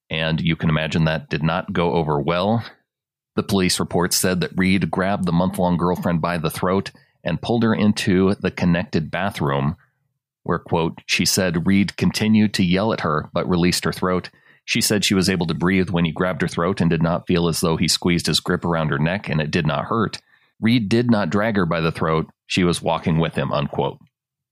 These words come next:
That was the first of two physical altercations between Reed and the woman. Later on, Reed found her upstairs in a bedroom.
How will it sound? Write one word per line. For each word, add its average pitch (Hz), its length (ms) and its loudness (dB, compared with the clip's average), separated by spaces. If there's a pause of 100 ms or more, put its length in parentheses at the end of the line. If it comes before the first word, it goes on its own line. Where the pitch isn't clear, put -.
(280)
That - 140 -4
was 87 160 0
the 85 100 0
first - 420 0
of 92 260 -2
two 113 340 2
physical 98 480 0
altercations 95 760 0
between 87 360 -2
Reed 82 280 2
and 82 120 2
the 80 40 2
woman. 85 380 2 (520)
Later 90 320 0
on, 92 340 0
Reed 95 380 2
found 95 340 -2
her 92 100 0
upstairs 92 680 0
in 92 200 0
a 80 60 -2
bedroom. 95 580 0